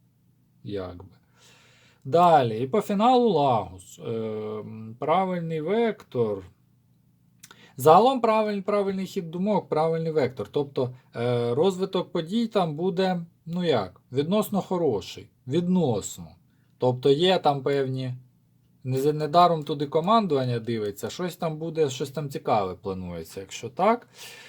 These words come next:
Е, мало того, мало того, м, ну, Лагус це, до речі, поставки туди всякого різного добра, да? Іса Лагус це також, е, певні є проблеми саме з поставками.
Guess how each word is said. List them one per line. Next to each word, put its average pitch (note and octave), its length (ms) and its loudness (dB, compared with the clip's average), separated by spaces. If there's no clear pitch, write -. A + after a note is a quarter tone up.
Е, B2 460 2
мало G#3 480 4
того, G3 380 2
мало D3 380 2
того, A#2+ 600 0
м, A#2 500 -6
ну, F#3 80 0
Лагус G#3 300 8
це, F#3+ 140 -2
до E3+ 140 0
речі, E3+ 240 0
поставки C4+ 600 0
туди A2 280 -4
всякого G2 680 -4
різного A2 560 -2
добра, G2 460 -6
да? D#3+ 280 0
Іса D#3+ 320 -2
Лагус F3 520 2
це C#3 140 0
також, C3 560 0
е, A#2 320 0
певні D#3 360 4
є C3+ 220 4
проблеми C3+ 560 0
саме C3+ 380 -4
з A#2+ 180 -2
поставками. F#2+ 800 -4